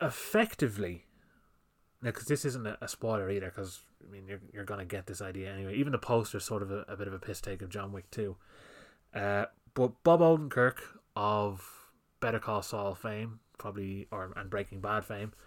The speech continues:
plays the character Saul Goodman, and I've always just seen him as a comedian character with hints of drama, as you would see in the likes of Better Call Saul, the best show on, uh, T V the last ten years. Um, but this,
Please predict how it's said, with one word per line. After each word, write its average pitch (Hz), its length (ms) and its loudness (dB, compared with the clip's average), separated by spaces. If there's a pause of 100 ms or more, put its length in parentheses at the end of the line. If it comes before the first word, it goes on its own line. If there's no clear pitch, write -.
(220)
plays 160 200 10
the 160 60 -8
character 131 300 4
Saul 113 280 4
Goodman, 104 440 0
and 98 440 -6 (1080)
I've 160 320 8
always 147 380 10
just - 220 0
seen 127 180 0
him 110 100 -2
as 104 120 -2
a 104 40 -8
comedian 101 460 -2
character 98 560 -4 (160)
with 101 160 2
hints 113 300 -2
of 98 80 -4
drama, 98 420 0
as 98 100 -2
you 95 140 0
would 92 140 0
see 98 160 -4
in 92 100 -6
the 95 60 -6
likes 92 160 -6
of 92 60 -14
Better 95 120 -6
Call 92 180 -8
Saul, 90 300 -10 (420)
the 101 200 -4
best 92 280 -6
show 90 220 -4
on, 90 180 -6
uh, 90 340 -10 (120)
T 92 140 -12
V 92 120 -10
the 92 60 -10
last 92 220 -10
ten 98 120 -12
years. 92 200 -10 (680)
Um, 104 460 0 (1300)
but 113 360 0
this, - 400 6